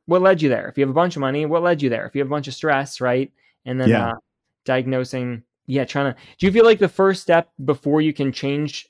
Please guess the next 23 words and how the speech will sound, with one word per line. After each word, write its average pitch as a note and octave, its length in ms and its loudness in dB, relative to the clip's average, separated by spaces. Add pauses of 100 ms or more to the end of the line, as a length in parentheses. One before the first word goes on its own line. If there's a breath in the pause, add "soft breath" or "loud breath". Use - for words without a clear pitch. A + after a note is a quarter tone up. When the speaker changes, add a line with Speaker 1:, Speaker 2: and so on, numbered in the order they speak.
(220)
Speaker 1:
frames C3+ 600 0
is A#2+ 100 -6
to C3 120 -6
recognize C3 540 -2
what C3+ 240 -2
the B2+ 80 -4
current D3+ 500 -2 (260)
place D3+ 260 0
that C#3 220 -4
you're C3+ 120 0
in C3 140 -2
is C#3+ 320 -2 (240 soft breath)
before C#3 460 2
you C#3+ 140 0
can C3+ 180 -6
jump B2+ 260 -2
into B2 200 -6
the B2 60 -4
new C3 160 0
one? E3+ 300 -2 (340 soft breath)
Or B2 60 -4
it's C3 300 0
just - 420 -4